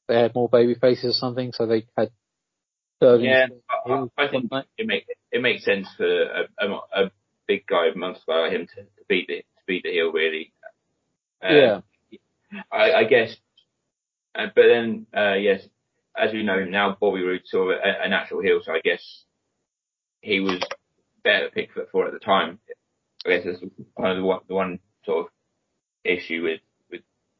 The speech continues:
Speaker 2: with what we're doing. We're jumping from promotion to promotion. We're out spending too much time looking at long, how, anything sort of long term. But, but yeah, I, I couldn't imagine Kurgan being anything but, but a heel. I know he had that,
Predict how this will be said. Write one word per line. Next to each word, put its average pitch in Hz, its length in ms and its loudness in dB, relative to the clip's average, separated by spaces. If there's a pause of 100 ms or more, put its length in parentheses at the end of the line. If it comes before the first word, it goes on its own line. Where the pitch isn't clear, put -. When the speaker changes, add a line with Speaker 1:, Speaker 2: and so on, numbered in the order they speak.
(120)
Speaker 2:
with 90 100 -12
what 90 120 -6
we're 90 120 0
doing. 87 160 0
We're 85 140 -2
jumping 92 420 -4
from 85 440 0
promotion 85 280 0
to - 80 -20
promotion. 82 420 -2 (140)
We're 87 180 2
out 82 160 6
spending 87 220 -4 (100)
too 92 100 -10
much - 220 -8
time 85 280 0 (540)
looking 90 260 -6
at 85 180 -2
long, 90 380 -4 (220)
how, - 220 -6 (200)
anything 90 320 -8
sort - 140 -2
of 90 80 -2
long - 180 0
term. - 360 2 (840)
But, - 400 4
but 107 100 -2
yeah, 98 300 6
I, 101 320 2 (1040)
I 98 40 -2
couldn't 101 240 -2
imagine 95 640 -4 (100)
Kurgan 92 240 2
being 92 140 -6
anything 95 400 -6
but, 90 260 2 (320)
but 90 280 2
a - 40 -8
heel. 82 340 -4
I - 60 -2
know 95 160 2
he 90 140 -10
had 92 180 -4
that, - 240 2